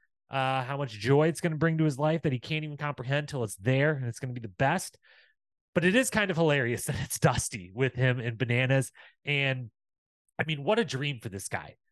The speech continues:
This guy is me. You know, he, he's been a fan of this show for two decades. He grew up with it. He loves these people, as we have seen, especially in the case of Bananas.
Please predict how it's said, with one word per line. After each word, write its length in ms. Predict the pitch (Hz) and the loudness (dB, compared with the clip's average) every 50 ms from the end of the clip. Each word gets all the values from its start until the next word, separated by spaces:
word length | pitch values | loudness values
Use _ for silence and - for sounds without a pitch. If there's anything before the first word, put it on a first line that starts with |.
| _ _ _ | _ _ _
This 160 | 151 147 - | -6 -6 -2
guy 220 | - 170 151 156 | -2 0 0 0
is 300 | 156 123 131 156 180 147 | 0 0 0 -2 -2 -2
me. 400 | 156 170 160 151 160 196 202 196 _ _ _ _ _ _ _ - | -4 -4 -2 -2 -2 -2 -4 -6 _ _ _ _ _ _ _ -2
You 100 | 160 160 | 0 2
know, 240 | 151 147 147 160 | 2 4 2 2
he, 340 | 156 143 147 156 147 147 135 | 2 2 0 0 0 0 -4
he's 200 | 139 143 139 123 | -6 -6 -6 -6
been 160 | 113 135 143 | -6 -6 -6
a 40 | 139 | -6
fan 280 | - - 156 151 156 156 | -4 -2 -2 -2 0 0
of 60 | 156 | -2
this 100 | 156 139 | -2 -4
show 280 | - - 165 160 165 151 | -2 0 2 2 2 0
for 260 | - 147 131 113 107 _ | -2 -4 -6 -6 -6 _
two 140 | - 165 180 | -6 -6 -4
decades. 720 | 143 170 165 180 175 - 185 185 185 185 180 156 - - _ _ _ _ | -2 -2 -4 -4 -2 0 2 2 2 2 0 -4 -10 -14 _ _ _ _
He 120 | - 135 | -12 -12
grew 280 | 107 120 147 139 131 127 | -8 -6 -6 -6 -4 -4
up 220 | 143 180 175 - | -6 -6 -2 4
with 180 | 165 175 170 175 | 4 4 6 6
it. 160 | 180 175 - | 2 2 2
He 160 | 139 123 127 | -2 -6 -6
loves 580 | 120 135 131 127 123 139 147 160 170 156 147 135 | -4 -4 -4 -2 2 2 2 2 2 -2 -6 -6
these 200 | 147 180 175 139 | -4 -4 -4 -2
people, 320 | 175 180 175 - 180 175 | -2 -4 -2 -2 -2 0
as 180 | 156 139 127 113 | 0 0 -2 0
we 140 | 117 123 123 | 0 0 0
have 120 | 110 101 | 0 0
seen, 520 | - - - - 180 196 196 196 196 196 | -2 -2 0 0 0 0 -2 -2 -2 -4
especially 720 | 180 139 120 - - - 143 139 - - - 139 139 127 120 | -4 -6 -8 -8 -6 -6 -6 -6 -6 -8 -6 -4 -4 -2 -2
in 280 | 127 117 117 113 110 98 | -4 -4 -4 -8 -8 -8
the 100 | 110 113 | -10 -8
case 300 | - 139 120 110 - - | -6 -6 -6 -6 -6 -8
of 160 | 113 101 92 | -8 -8 -8
Bananas. 560 | - 123 165 208 214 208 208 202 190 147 - | -4 -2 0 0 0 0 0 -2 -2 -4 -10